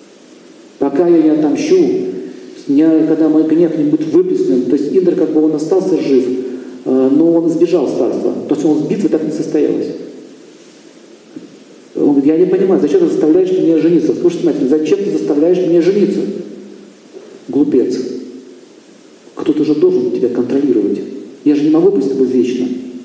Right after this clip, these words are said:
А жена будет с тобой, ты слишком вспыльчив. Я хочу найти жену, которая имеет, слышите, которая имеет силу покоя. Женщину из лунной династии. Вот когда она будет рядом с тобой, твой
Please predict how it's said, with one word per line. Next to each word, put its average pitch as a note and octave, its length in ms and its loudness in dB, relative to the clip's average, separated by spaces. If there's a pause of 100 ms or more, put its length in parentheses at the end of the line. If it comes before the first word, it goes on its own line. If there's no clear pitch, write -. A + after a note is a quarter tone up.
(380)
А - 80 -2
жена D#3+ 240 4
будет F#3+ 220 0
с G3 60 -2
тобой, C3 420 2
ты - 100 0
слишком - 380 0
вспыльчив. - 480 -6 (1500)
Я A#2 60 -4
хочу D#3 220 0
найти E3 260 2
жену, F3+ 320 0 (100)
которая D3 300 0
имеет, D#3+ 380 0 (280)
слышите, F#3 280 0
которая D#3+ 340 0
имеет E3+ 320 2
силу D#3+ 220 2
покоя. D3+ 500 0 (1300)
Женщину D3+ 500 2
из C3+ 120 -2
лунной D#3 260 2
династии. D3+ 600 0 (1700)
Вот C3 140 -2
когда E3 240 0
она E3+ 140 2
будет E3+ 200 2
рядом E3 180 2
с E3 40 0
тобой, D#3+ 280 2 (160)
твой D#3+ 180 2